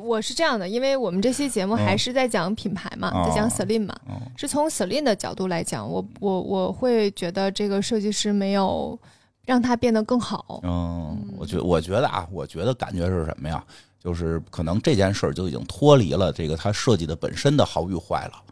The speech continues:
Speaker 1: 嗯。
Speaker 2: 就是我现在呢，就是这个，我特-，我，我有，我这举一个可能不恰当的例子，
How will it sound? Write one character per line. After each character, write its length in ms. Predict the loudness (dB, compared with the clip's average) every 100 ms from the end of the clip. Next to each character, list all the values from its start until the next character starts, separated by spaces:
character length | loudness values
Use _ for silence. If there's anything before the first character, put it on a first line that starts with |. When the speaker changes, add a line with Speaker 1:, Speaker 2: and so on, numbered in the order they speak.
| _ _ _ -2
Speaker 1:
嗯。 260 | 2 2
Speaker 2:
就 100 | 2
是 60 | 2
我 280 | 2 -2 0
现 180 | 2
在 200 | 6 6
呢， 400 | 6 4 2 0 -4
就 160 | 0 2
是 260 | 2 0 0
这 260 | 0 0
个， 260 | 0 0 0
我 160 | 2 0
特-， 160 | 0 2
我， 180 | 2 4
我 80 | 0
有， 160 | 0 0
我 140 | -4 -4
这 180 | -4 -4 -8
举 140 | -10 -6
一 80 | -2
个 140 | -2
可 80 | -2
能 100 | -4
不 140 | -4
恰 240 | -2 0 0
当 120 | 0
的 80 | -2
例 160 | -6
子， 120 | -8